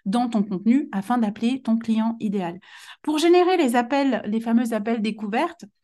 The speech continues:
c'est vrai qu'au début, quand on se lance, euh, ben, c'est pas très sexy de juste dire, euh, ben, « Viens booker un appel découverte avec moi de trente minutes offert. » Ça, ça suffit pas. Ça suffit plus parce qu'il y a trop de monde, en fait, qui offre des appels découvertes aujourd'hui. L'idée, c'est, encore une fois, même un appel découverte,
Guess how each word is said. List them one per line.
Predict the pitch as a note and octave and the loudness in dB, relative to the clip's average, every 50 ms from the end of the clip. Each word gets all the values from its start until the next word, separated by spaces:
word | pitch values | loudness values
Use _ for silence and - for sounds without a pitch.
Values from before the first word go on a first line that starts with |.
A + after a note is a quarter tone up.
| _ _ _ _ | _ _ _ _
c'est | - - C4 | -8 -4 -2
vrai | D4+ F4 F4 | -2 -2 0
qu'au | - A3 | 0 2
début, | G#3 A#3 A#3 G#3 A3 D4 E4+ | 4 4 4 4 4 4 2
quand | E4+ B3 G#3+ G3+ - | 2 2 0 0 -2
on | G3+ | -4
se | G3+ - A3+ | -4 -2 -2
lance, | A3 A3 A#3 B3+ C#4+ E4+ E4+ - - - - | -2 0 2 2 2 2 2 0 -4 -4 -4
euh, | F#3 F3+ F3+ F3 F3 | -2 0 0 -2 -2
ben, | F#3 G3+ F#3 G3+ | -4 -4 -6 -6
c'est | - A#3 | -6 -4
pas | A3+ D4 D#4+ | -2 -2 -2
très | D#4 - D#4+ | -2 -2 -4
sexy | C#4+ - A#3+ A3+ - - D4 B3+ | -4 -2 -4 -4 -2 -2 0 2
de | A3+ A3 | 2 0
juste | G3 F#3+ G#3+ C4+ C#4+ - B3+ A#3 | 0 0 -2 -4 -4 -4 -4 -2
dire, | G#3 G#3 A#3+ D4 D4 C#4+ | -2 0 0 0 0 0
euh, | A3 F#3+ | 0 -2
ben, « | F#3 G3 F#3 F#3 F#3+ F#3 | -2 -2 -4 -6 -6 -4
Viens | F#3+ B3 C4+ C#4+ | 0 2 2 4
booker | C#4 A#3+ A#3+ A3+ A3+ C#4 | 4 4 2 0 0 0
un | C#4 B3 G#3+ | 2 2 2
appel | G3+ G#3 G3+ B3 B3 B3 A3 | 0 -2 -2 -2 -2 0 0
découverte | A#3 A#3 A3+ - A3+ A3 A3 A#3 C4 B3+ - - | 0 -2 -2 -4 -4 -2 0 0 0 0 -2 -6
avec | F#3 G3 G3+ G3 A3 | -6 -6 -4 -4 -2
moi | A#3 A#3+ | -2 0
de | A3+ G3+ | 0 -2
trente | - - A3 A3+ - | -4 -4 -4 -2 2
minutes | A#3 A3+ A3 A#3+ A#3+ A#3 A3 | 4 4 4 4 2 0 -4
offert. » | G#3 G3+ - E3+ - - | -6 -6 -6 -10 -8 -6
Ça, | - A#3 | -6 -4
ça | A#3 B3+ A#3 | -2 -2 -2
suffit | A3+ - A#3 A3+ - A3+ A3+ | 0 -2 -2 0 2 0 0
pas. | A3+ - A#3 G3 - - - - - - - | 2 2 0 0 -2 -4 -14 -18 -18 -6 0
Ça | - C4+ | 0 0
suffit | C4 D4 C#4 - B3+ A3+ | 2 0 0 0 0 0
plus | A3+ A#3+ C4 D4 C#4 | 2 2 2 2 2
parce | - G#3+ G#3 G#3 - | 2 -2 -2 -2 -2
qu'il | A#3+ | -2
y | A3+ F#3+ | -2 -2
a | F#3 | -4
trop | - - - C#4+ | -4 -2 0 4
de | A3+ A#3 | 4 4
monde, | A#3 A#3+ A3+ G3+ | 4 4 2 0
en | F#3+ G3 | -2 -4
fait, | G#3 G3+ G#3 - | -6 -8 -10 -10
qui | - - A3+ - | -12 -10 -4 -2
offre | G#3+ A3 A3 - G#3 | -2 -2 -2 -2 -6
des | F#3+ F#3+ F#3+ | -4 -4 -4
appels | E3+ F3 - G3 G#3 F#3 | -4 -4 -2 -2 -2 -2
découvertes | G3 G3 - G#3 G3+ G3 G3 G3+ - | -2 -4 -4 -2 -2 -2 -2 -2 -4
aujourd'hui. | F3+ F#3 F3+ F3+ F#3 G#3+ B3 E4+ E4 - - - - - - - - | -4 -2 -2 -2 0 2 2 2 0 -2 -10 -20 -20 -20 -20 -6 0
L'idée, | G#3+ A#3 A#3+ A3+ D4+ E4 | 2 4 4 4 4 2
c'est, | - - A3+ - | 2 0 -2 0
encore | G#3+ G#3 G#3 G#3+ G3+ | 0 0 2 2 0
une | G3 F#3+ F#3+ | 0 0 0
fois, | - - D4 D#4 D#4 - - - _ - | 2 2 2 2 2 0 -8 -10 _ 6
même | A3+ C4 D4+ C4+ B3+ | 6 8 8 8 8
un | A#3 A3+ | 6 6
appel | A3 A3+ B3 A#3 G#3+ | 4 2 0 -2 -2
découverte, | G3 G3+ - - G#3+ C#4 D#4 D#4 - - | -2 -4 -6 -4 -2 -2 -2 -2 -6 -12